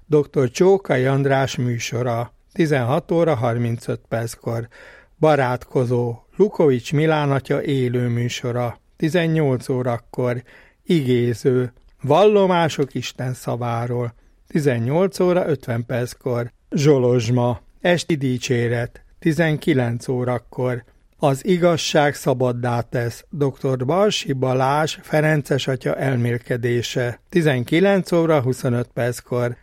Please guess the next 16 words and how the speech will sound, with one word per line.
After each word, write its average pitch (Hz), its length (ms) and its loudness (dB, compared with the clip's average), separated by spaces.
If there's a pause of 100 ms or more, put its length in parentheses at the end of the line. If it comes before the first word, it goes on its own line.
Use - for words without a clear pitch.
(160)
Ráhangoló, 123 1200 2
készüljünk 170 760 2
a 156 80 2
nemzeti 127 580 2
imára, 120 640 0 (140)
tizenkilenc 165 840 2
óra 165 320 4
ötvenöt 120 500 -2
perckor. 120 640 -2 (220)
Kiáltás, 120 1080 0
ima 175 460 2
a 147 120 -2
nemzetét 139 600 2
kegyhelyekről, 123 1080 -4
húsz 143 300 -4
órakor. 123 720 -2